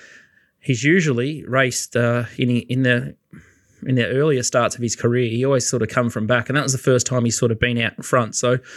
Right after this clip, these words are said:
I think he'll take some benefit from that, and he's definitely a horse that, uh, can handle any sort of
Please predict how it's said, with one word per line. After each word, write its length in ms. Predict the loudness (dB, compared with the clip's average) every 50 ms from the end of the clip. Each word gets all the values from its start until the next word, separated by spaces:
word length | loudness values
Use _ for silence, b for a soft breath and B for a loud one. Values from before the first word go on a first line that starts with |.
| B B B B -4
I 60 | 0
think 180 | 0 0 0
he'll 100 | 0 -2
take 220 | 0 2 0 0 0
some 160 | -4 -6 -2
benefit 400 | 0 0 0 0 -2 -4 -8 -8
from 180 | -4 -4 -2 0
that, 280 | 2 2 0 0 -2 -4
and 340 | -4 -2 0 0 0 0 0
he's 140 | 0 -2 2
definitely 340 | 2 0 0 0 -4 -6 -2
a 60 | 0
horse 260 | 0 2 2 0 0
that, 240 | -2 -4 -4 0 0
uh, 140 | 0 0 0
can 160 | -2 -4 -2
handle 380 | -2 0 0 0 0 0 -2 -2
any 220 | -2 0 0 0 0
sort 260 | 0 0 0 0 0
of 140 | 0 -2